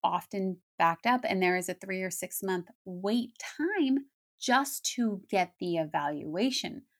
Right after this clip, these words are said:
That is not for the treatment. Or if you work with the school system, of which, thank goodness, these services are available within the school system. But again,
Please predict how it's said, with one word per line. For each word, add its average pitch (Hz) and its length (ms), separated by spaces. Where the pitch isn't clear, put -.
That 175 160
is 170 140
not 190 480
for 180 100
the 170 100
treatment. 247 540
Or 214 160
if 214 100
you 208 160
work 190 360
with 202 180
the 185 80
school 254 260
system, 196 400
of 170 140
which, 175 160
thank 185 240
goodness, 220 280
these 175 220
services 175 480
are 208 220
available 170 580
within 214 340
the 294 80
school 185 260
system. 180 360
But 180 120
again, 214 360